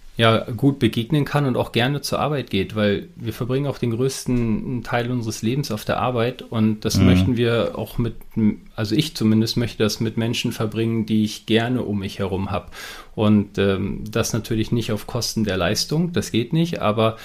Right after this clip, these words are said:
Speaker 1: halt, ich will halt beides vereinen. Ich will ein schlagfertiges Team haben und ich will tolle Menschen um mich herum haben. Und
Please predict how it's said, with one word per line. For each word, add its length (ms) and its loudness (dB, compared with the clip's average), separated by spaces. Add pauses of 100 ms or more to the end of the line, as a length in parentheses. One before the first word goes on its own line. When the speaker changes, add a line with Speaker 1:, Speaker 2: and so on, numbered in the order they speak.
(160)
Speaker 1:
halt, 260 2
ich 100 -6
will 140 0
halt 140 0
beides 340 2
vereinen. 340 0
Ich 140 -4
will 140 0
ein 400 0
schlagfertiges 760 0
Team 320 -2
haben 320 2
und 160 0
ich 140 -6
will 220 0
tolle 280 2
Menschen 360 0
um 80 2
mich 160 -2
herum 320 -4
haben. 260 -4
Und 400 -2